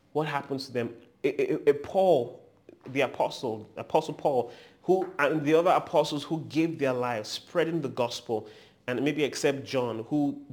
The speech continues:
died gruesome deaths. What happens to these people? Where is the reward? But one thing we can tell for sure is there will be a day of judgment where everyone will be judged fairly. The books will be opened.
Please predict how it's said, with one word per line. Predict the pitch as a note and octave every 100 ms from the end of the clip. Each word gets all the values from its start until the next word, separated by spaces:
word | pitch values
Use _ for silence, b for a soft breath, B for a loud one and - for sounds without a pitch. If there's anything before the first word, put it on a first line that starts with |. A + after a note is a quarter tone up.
| A#2 _
died | D3+ D3+ D#3+ C#3+ A#2+
gruesome | B2 C#3 C3+ - C3 A#2
deaths. | A#2+ G#2 - - - _ b b b b b _ _ _ _ _ _ _ _ -
What | F3
happens | - D3+ - C3+ A2+ - -
to | A2
these | G#2 G2+
people? | - G2+ - -
Where | C#3+ F#3+
is | F#3
the | C#3+
reward? | B2+ A2+ G#2 G#2 A2 - _ b b b b b _
But | C3
one | E3 F#3+
thing | G3
we | F3
can | E3+ D3+
tell | C#3 - E3+ D#3+ E3
for | - C3+
sure | - - D3
is | C3+
there | B2+ C3+
will | C#3
be | D#3 F#3
a |
day | C3+ A#2 D3 D#3+
of | D3+ C#3 B2+
judgment | - D3 C#3+ C#3 C#3+ A#2+ A2+ - b b b -
where | E3 F3 F3
everyone | F#3 F#3 F#3 F3
will | D3+
be | D3
judged | C3+ - D#3+ D#3+ D#3+ -
fairly. | - - - D3 C#3 A#2+ A#2 A2+ B B
The | D3+
books | C#3 E3 F#3 -
will | D#3+
be | C3+ C3 -
opened. | D3+ D3 D3+ B2 A#2+